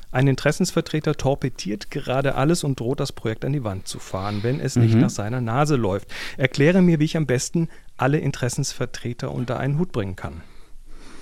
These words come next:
Speaker 1: Das ist schon eine recht komplexe Frage, ne?
Speaker 2: Ist wahrscheinlich auch zu vari-, also zu, zu, zu, zu wenig spezifisch, aber ja. Was, was hat's gesagt?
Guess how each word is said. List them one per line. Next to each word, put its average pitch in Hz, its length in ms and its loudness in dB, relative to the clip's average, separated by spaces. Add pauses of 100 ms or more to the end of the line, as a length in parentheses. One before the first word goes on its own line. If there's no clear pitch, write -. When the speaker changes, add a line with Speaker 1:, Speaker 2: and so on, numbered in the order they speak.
(220)
Speaker 1:
Das 151 100 0
ist - 40 -2
schon 214 100 6
eine 208 80 6
recht 175 160 4
komplexe 127 400 0
Frage, - 460 -8
ne? 190 80 4 (360)
Speaker 2:
Ist - 120 -2
wahrscheinlich 113 400 4
auch - 260 -4 (760)
zu 135 340 6
vari-, 123 280 4
also 117 160 4
zu, 131 260 4
zu, - 300 2
zu, - 240 0
zu 135 240 4
wenig 127 220 8
spezifisch, - 600 2
aber 107 180 4
ja. 107 220 6 (120)
Was, - 180 2
was 123 140 6
hat's - 160 2
gesagt? 107 420 4